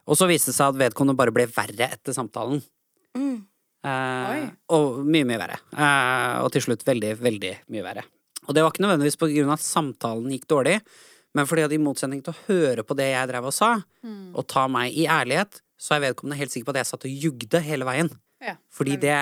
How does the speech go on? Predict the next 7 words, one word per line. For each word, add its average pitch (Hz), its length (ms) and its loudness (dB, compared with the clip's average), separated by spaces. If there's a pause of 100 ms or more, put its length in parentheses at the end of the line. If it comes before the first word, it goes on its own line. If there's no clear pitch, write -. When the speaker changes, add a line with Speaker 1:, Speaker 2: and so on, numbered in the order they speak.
(160)
Speaker 1:
det 139 80 2
er 143 100 0
tanken 131 460 -4 (680)
personen 135 340 -2
hadde 135 200 -2
allerede. 139 440 0 (160)
Speaker 3:
Ja. 220 160 -2